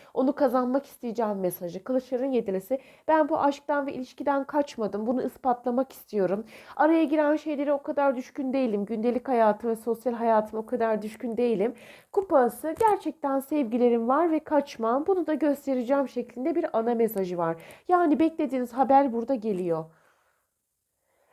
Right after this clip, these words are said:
Evet, duygular bakımından bu hafta şanslı bir hafta olacakmış. Yıldızlar temize çekme dersi, özellikle temize çekme mesajı veriyor. Yenilenme,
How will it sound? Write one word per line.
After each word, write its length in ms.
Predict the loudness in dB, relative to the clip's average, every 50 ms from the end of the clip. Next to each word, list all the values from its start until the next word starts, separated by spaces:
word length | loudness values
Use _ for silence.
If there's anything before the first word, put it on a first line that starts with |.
| _ _
Evet, 440 | -2 0 2 4 4 4 2 0 -2
duygular 520 | -4 -4 -2 0 0 2 2 4 2 2 2
bakımından 680 | 0 -2 -2 -4 -4 -2 -2 -2 -2 -2 -2 0 -2
bu 120 | -2 0 0
hafta 340 | -2 -2 -4 -4 -6 -6
şanslı 480 | -6 -4 -2 0 0 0 -2 -4 -6 -4
bir 60 | -4
hafta 360 | -2 0 -2 -2 -4 -4 -2
olacakmış. 720 | -2 0 0 0 -2 -4 -4 -4 -4 -4 -6 -6 -4 -6
Yıldızlar 600 | -4 -4 -2 -2 -2 -4 -2 -2 0 0 0 -2
temize 460 | -2 -2 0 0 0 2 0 -2 -2 -2
çekme 560 | -6 -8 -8 -6 -4 -2 0 0 0 0 -4 -8 -18 -20 -20 _ _ -6
dersi, 580 | 0 2 4 4 4 2 0 -2 -4 -2 -2
özellikle 680 | 0 0 0 2 2 2 2 2 2 0 -2 -4 -6 -4
temize 340 | -2 -2 -2 0 0 -2 -4
çekme 500 | -2 -4 -6 -6 -6 -8 -8 -8 -6 -4
mesajı 460 | -4 -4 -4 -4 -8 -10 -8 -8 -6
veriyor. 300 | -6 -4 -2 -2 -2 -2
Yenilenme, 760 | 0 -2 -2 -2 0 0 0 0 0 0 0 0 0 -2 -2